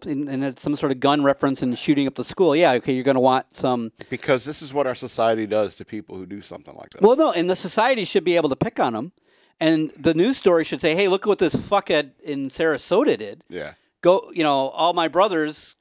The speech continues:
Speaker 1: go beat the shit out of him. But, but
Speaker 2: Uh,
Speaker 1: the, the
Speaker 2: that's, that's the dangerous aspect of it,
Speaker 1: Well,
Speaker 2: but
Speaker 1: fine.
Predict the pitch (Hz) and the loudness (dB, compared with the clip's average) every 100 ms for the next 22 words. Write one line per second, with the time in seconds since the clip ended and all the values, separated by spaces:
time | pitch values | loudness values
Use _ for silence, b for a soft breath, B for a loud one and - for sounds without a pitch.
0 | - 156 156 - 180 160 147 240 254 110 | -4 -2 -2 -4 -10 -10 -4 -2 0 -2
1 | 104 107 117 135 - 127 123 b b b | -4 -10 -12 -12 -2 -2 -2 b b b
2 | b _ - 220 104 202 143 175 151 127 | b _ 4 4 4 4 6 4 2 -2
3 | 120 107 120 113 87 90 82 78 82 - | -2 -2 -2 -2 -8 -10 -12 -12 -16 -14
4 | 82 104 175 170 190 - 247 151 196 | -14 -2 0 0 0 2 4 4 0